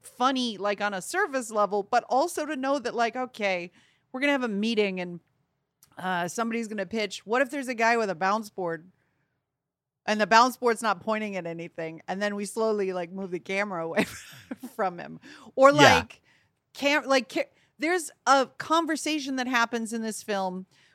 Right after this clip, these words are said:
Speaker 1: where two characters are talking, but it breaks the rule of thirds. Uh, and so they're both,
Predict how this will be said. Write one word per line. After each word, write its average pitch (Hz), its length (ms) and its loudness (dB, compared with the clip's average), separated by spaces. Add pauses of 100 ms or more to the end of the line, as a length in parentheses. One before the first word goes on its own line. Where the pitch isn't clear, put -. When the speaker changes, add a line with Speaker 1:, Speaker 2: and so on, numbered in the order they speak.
(120)
Speaker 1:
where 240 220 6
two 311 340 -4
characters 285 560 -4
are 247 80 -6
talking, 285 520 4
but 214 240 0
it 220 220 -4
breaks 240 360 2
the 247 100 -4
rule 226 360 -2
of 202 100 -8
thirds. 214 800 -2 (600)
Uh, 226 440 6 (120)
and 247 180 0
so 277 180 4
they're 269 160 4
both, 294 400 2